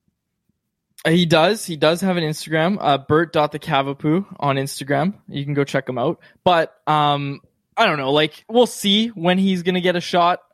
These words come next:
um, on the show. He's just not ready yet.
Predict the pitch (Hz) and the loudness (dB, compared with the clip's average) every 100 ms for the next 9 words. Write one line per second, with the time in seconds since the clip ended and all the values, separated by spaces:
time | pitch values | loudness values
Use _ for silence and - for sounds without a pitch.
0 | - 147 139 135 135 120 151 151 143 165 | -4 0 0 -2 -6 -6 -4 -2 -2 0
1 | 151 156 165 147 139 135 123 110 117 113 | 0 0 -4 -6 -4 -4 -2 -4 -4 -4
2 | 110 | -6